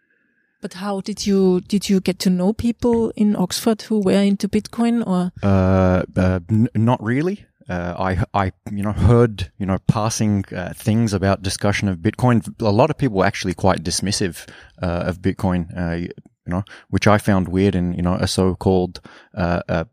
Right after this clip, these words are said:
Speaker 2: a bastion of, of progressive thought and thought leadership and all of that kind of stuff. Uh, but there were a couple of guys interested in it. Uh,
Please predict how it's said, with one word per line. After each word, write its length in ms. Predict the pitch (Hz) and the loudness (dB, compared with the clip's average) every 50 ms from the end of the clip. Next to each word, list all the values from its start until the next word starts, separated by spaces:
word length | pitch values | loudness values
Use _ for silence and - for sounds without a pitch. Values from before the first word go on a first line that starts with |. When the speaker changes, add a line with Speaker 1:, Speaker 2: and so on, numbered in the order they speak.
| - | -10
Speaker 2:
a 80 | - 95 | -10 -8
bastion 560 | 85 - 98 92 107 - - - 104 98 92 | -4 -2 0 0 0 -2 0 0 2 2 2
of, 180 | 92 90 80 - | 2 0 0 -2
of 240 | - 92 87 - - | -4 -4 -4 -4 -2
progressive 500 | - 95 85 95 98 101 - 107 98 - | -2 -2 2 2 2 2 2 0 -4 -4
thought 360 | - - 98 95 98 - - | -4 -2 0 0 0 0 -2
and 120 | 92 87 | -4 -4
thought 240 | - - 104 98 - | 0 2 2 2 2
leadership 480 | 92 95 98 95 98 - - 101 - - | 2 0 0 2 0 0 0 0 0 2
and 80 | 92 | 2
all 160 | 92 95 92 | 2 2 2
of 60 | 90 90 | 2 2
that 160 | 95 - - | 2 0 0
kind 220 | - 107 98 98 | 0 2 2 2
of 80 | 98 - | 2 0
stuff. 360 | - 131 147 180 - - - - - - - - - - - - | 2 2 2 0 0 -6 -16 -18 -20 -20 -20 -20 -20 -16 -8 -4
Uh, 140 | 101 95 92 | -2 -2 0
but 120 | 107 104 | 0 2
there 80 | - 107 | 4 4
were 80 | 107 | 4
a 60 | 107 | 4
couple 240 | - - 127 - - | 2 0 -2 -2 -2
of 80 | 101 87 | -2 0
guys 340 | 98 92 92 92 87 - - | 2 2 2 2 0 -2 0
interested 440 | - 113 - 120 - - 127 110 | -2 0 0 -2 -4 -2 -2 0
in 120 | 135 151 175 | 0 0 0
it. 80 | 202 _ _ _ _ - | -2 _ _ _ _ -6
Uh, 320 | 92 87 87 90 87 87 | -4 -4 -4 -4 -6 -8